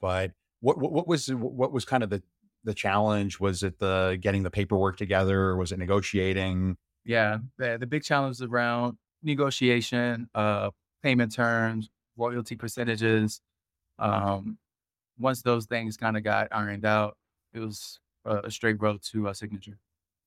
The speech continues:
Speaker 1: Yeah, and it's, and it's interesting because the, the Air Force, like,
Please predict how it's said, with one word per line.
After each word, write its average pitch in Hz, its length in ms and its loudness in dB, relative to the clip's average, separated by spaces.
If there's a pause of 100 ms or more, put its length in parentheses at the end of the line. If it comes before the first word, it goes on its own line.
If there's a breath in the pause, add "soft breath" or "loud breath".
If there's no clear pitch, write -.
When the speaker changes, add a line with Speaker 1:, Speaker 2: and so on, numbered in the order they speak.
(880)
Speaker 1:
Yeah, 151 120 2
and 131 80 2
it's, 117 120 -2
and 151 220 4
it's 135 120 -2
interesting 113 280 2
because 113 200 0
the, 113 500 0 (580)
the 123 120 -2
Air 127 140 2
Force, 110 320 2
like, 101 160 4